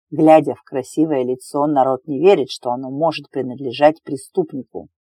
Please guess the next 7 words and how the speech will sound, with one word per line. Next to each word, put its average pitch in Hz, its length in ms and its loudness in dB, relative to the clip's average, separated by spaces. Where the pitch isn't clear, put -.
И 160 140 6
народ 143 460 2
искренне 147 680 -4
ликует, 180 480 0
прославляя 147 760 2
милость 127 440 -4
правителей. 143 680 -4